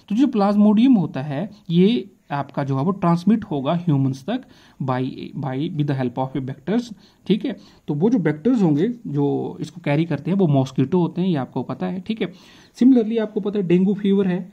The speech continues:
ये भी जो है वो एक वायरस की वजह से होता है, ठीक है,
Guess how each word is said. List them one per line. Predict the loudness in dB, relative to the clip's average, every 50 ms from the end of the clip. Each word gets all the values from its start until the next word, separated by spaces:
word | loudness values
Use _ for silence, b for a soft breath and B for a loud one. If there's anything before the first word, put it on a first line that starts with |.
| -12 -6
ये | 0 2 2
भी | 4 4 2 2
जो | 2 2 2
है | 2 0 -2
वो | 0 0 0 0 -2 -4 B B B B B
एक | -8 -8 -4
वायरस | -2 0 2 4 2 2 2
की | 2 2 4
वजह | 4 4 4 2
से | 2 -2
होता | -4 -4 -4 -6 -10
है, | -12 -12
ठीक | -8 -6 -6 -4 -4
है, | -6 -8